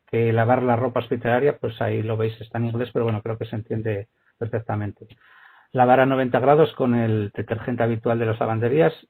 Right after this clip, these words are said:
y si no se puede alcanzar esa temperatura, pues con otros materiales blanqueantes o productos de descontaminación que se utilizan en, en la industria textil, en la industria del lavado textil,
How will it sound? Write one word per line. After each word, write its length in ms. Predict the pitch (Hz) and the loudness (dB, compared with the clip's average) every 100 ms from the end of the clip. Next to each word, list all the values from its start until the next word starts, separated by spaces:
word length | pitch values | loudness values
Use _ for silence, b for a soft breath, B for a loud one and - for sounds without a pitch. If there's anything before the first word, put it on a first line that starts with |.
| _ | _
y 340 | - 120 113 110 | -4 -2 -2 -4
si 80 | - | -6
no 440 | 107 117 117 117 113 | -4 -2 -2 -2 -4
se 120 | 117 | -6
puede 340 | - 113 110 | -6 -2 0
alcanzar 420 | 113 113 113 120 | 0 -2 -4 -4
esa 420 | 117 120 113 110 101 | -6 0 0 0 -2
temperatura, 560 | 107 104 110 117 131 131 | -6 -4 -4 -2 -4 -4
pues 160 | 117 113 | -8 -8
con 240 | - 104 | -8 -8
otros 260 | 110 113 110 - - | -8 -8 -10 -12 -10
materiales 580 | 120 120 101 110 110 104 - | -8 -6 -2 0 0 -4 -6
blanqueantes 760 | 110 107 113 131 143 139 135 - | -8 -4 -2 -2 0 -2 -2 -4
o 180 | 113 107 | -8 -6
productos 340 | 107 - 110 | -10 -8 -8
de 60 | 113 | -8
descontaminación 1000 | 101 110 110 107 110 101 123 120 120 117 b b b _ | -6 -8 -6 -4 -4 -4 -4 -2 -4 -6 b b b _
que 100 | 113 | -10
se 100 | 117 | -6
utilizan 400 | 113 113 120 113 | -6 -4 -2 -2
en, 360 | 107 104 101 117 | -4 -6 -10 -8
en 100 | 110 | -4
la 80 | |
industria 380 | 110 117 113 107 | -2 -4 -2 -4
textil, 340 | 107 - 104 - _ _ _ _ _ _ _ _ | -4 -8 -12 -14 _ _ _ _ _ _ _ _
en 80 | 104 | -10
la 80 | 104 | -6
industria 280 | 110 113 117 | -6 -2 0
del 140 | 110 | 2
lavado 320 | 107 117 110 | 2 0 -2
textil, 320 | - - 107 | -4 -12 -14